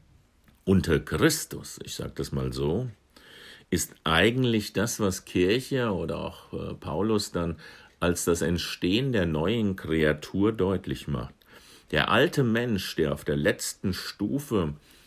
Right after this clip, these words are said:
der Gottebenbildlichkeit verharrt, weil sein Instinkt und Verstand ihm so ein Schnippchen spielen, kann durch die Erlösungsgewissheit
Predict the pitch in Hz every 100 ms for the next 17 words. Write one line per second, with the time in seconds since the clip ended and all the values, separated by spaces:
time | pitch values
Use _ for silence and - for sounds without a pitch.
0 | - - - - 73 76 76 - 104 117
1 | 113 101 90 85 87 - - 85 78 73
2 | - - - 80 73 78 110 - _ -
3 | - - _ - 73 85 127 143 101 92
4 | 98 90 87 - - 123 139 - 92 -
5 | 80 - - 82 87 131 127 - - -
6 | - - - 95 90 87 82 85 73 73
7 | 73 - 95 - - 76 69 - - 73
8 | 71 82 90 98 98 _ _ _ - -
9 | - - - 87 80 73 82 131 156 -
10 | 110 92 80 78 110 143 151 135 - 123
11 | 117 135 - 135 127 135 131 - -